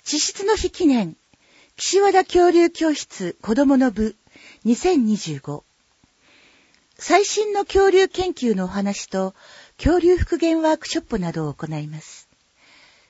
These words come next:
対象、小学生以上。小学生は保護者同伴で。幼児同伴希望の場合は、事前相談。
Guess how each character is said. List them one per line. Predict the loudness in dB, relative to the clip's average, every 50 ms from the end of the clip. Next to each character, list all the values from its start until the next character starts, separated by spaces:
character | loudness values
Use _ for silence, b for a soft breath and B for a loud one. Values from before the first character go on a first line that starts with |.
| b b
対 | -2 -2 -2 0
象、 | -2 -2 -2 0 -2 -2 -4 b b b b b b b
小 | -4 0 0 2 2
学 | 2 0 -2 -4
生 | -2 0 2 2 2
以 | 2 0
上。 | 0 -2 -4 -4 -6 -12 -16 _ _ _ _ _ b b b b b b b b b
小 | -4 0 2 4
学 | 4 2 0 0
生 | -6 -2 -2 -2 0 0
は | -2 -4 -4 -6 B B B B
保 | -6 -2
護 | 0 0
者 | -2 -2 -4 -4
同 | -2 -4 -4
伴 | -4 -4 -8 -6 -6 -6
で。 | -8 -8 -10 -10 -12 _ _ _ _ b b b b b b b b b b b b 2
幼 | 4 6 6 6
児 | 4 2 2
同 | 2 2 2
伴 | 2 0 -2 -2
希 | -2 -4 -2
望 | 0 2 2 2
の | 2 2
場 | 2 2 0
合 | 0 0 -2
は、 | -2 -2 -4 -4 b b b b
事 | -6 -4 -2 0
前 | 0 0 0
相 | -2 -4 -4 -4 -4
談。 | -6 -8 -12 -14 -18